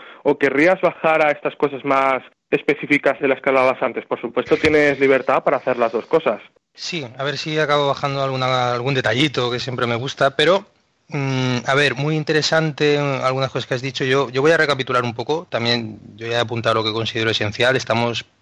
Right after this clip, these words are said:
Speaker 2: yo creo que fundamentalmente de acuerdo, aunque habéis aportado cosas muy, muy, muy interesantes,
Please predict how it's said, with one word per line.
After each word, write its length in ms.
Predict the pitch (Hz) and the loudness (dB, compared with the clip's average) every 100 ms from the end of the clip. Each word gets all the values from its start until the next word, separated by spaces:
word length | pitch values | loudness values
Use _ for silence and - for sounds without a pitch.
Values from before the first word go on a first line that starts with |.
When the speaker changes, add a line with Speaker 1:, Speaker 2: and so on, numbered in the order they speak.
| - | -18
Speaker 2:
yo 100 | 110 | -12
creo 140 | 110 | -8
que 140 | 110 | -6
fundamentalmente 640 | 104 107 107 104 107 110 - | -6 -6 -4 -2 -2 -2 -2
de 80 | |
acuerdo, 400 | 110 113 113 127 - _ _ _ | -2 0 0 0 -2 _ _ _
aunque 180 | 127 127 | -2 0
habéis 140 | 131 | 0
aportado 280 | 135 131 127 | 0 0 -2
cosas 400 | 123 127 151 131 | -2 -2 -2 -2
muy, 240 | 123 127 123 | -2 -2 0
muy, 220 | 120 123 | 0 2
muy 180 | 117 120 | 2 0
interesantes, 800 | 127 127 - 117 120 107 - | 0 0 0 0 0 -2 -4